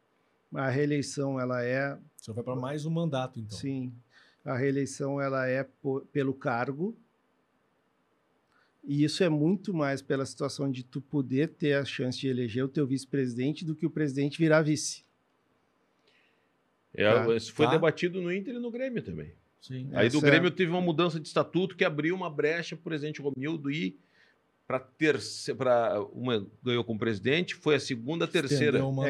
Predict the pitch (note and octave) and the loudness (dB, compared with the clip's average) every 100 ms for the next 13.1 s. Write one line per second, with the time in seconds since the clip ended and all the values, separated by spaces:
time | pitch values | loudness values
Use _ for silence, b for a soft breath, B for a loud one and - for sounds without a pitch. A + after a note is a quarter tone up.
0 | C3+ D3 D3+ D3+ - E3 D3+ D#3+ E3+ E3 | 2 4 4 4 2 0 2 0 -2 0
1 | D#3+ A#2 A#2+ - C3 C#3+ - D#3+ A#2 E3+ | 2 6 6 6 6 6 6 4 6 8
2 | D#3 C#3+ D3 F#3 D#3 - D#3+ D3 C3+ C#3 | 8 6 4 6 4 2 -2 0 2 4
3 | C#3+ C#3+ C#3 B2+ A#2+ C3+ C3 - _ - | 4 4 2 0 -2 -2 -4 -8 _ 4
4 | E3 D3 E3 - F#3 - - F3 F#3 G#3+ | 8 8 8 2 -4 -4 0 2 2 0
5 | _ _ _ _ _ - G3 G3 G3 - | _ _ _ _ _ -2 2 2 -2 -2
6 | G3+ F#3+ E3 E3+ G3+ - - E3+ F#3 F3+ | 0 0 2 2 0 -4 -2 -2 0 0
7 | E3+ D#3 D#3 - D#3 D#3 C3+ - D3+ E3+ | 0 -2 -2 -4 0 0 0 0 0 0
8 | - E3+ B2+ C3+ C#3+ B2+ B2 E3+ F3 E3+ | -2 -2 4 6 6 6 6 6 8 6
9 | F3+ D#3 D3 D3 C3+ C#3 A2+ D#3+ C3 C#3 | 8 12 12 12 10 10 10 10 10 10
10 | D3 D3+ D#3+ E3 B2 A#2 B2 D#3 C#3 C3 | 12 12 12 12 10 8 6 6 4 2
11 | B2+ A2+ G2+ D3+ D3+ G3+ A3 - C3+ A#2 | 0 -2 -2 6 6 6 -2 -6 -2 4
12 | A2 G#2+ G2 D#3 E3+ E3 C3 C#3 F#3 F#3 | 4 6 6 8 10 10 8 10 10 10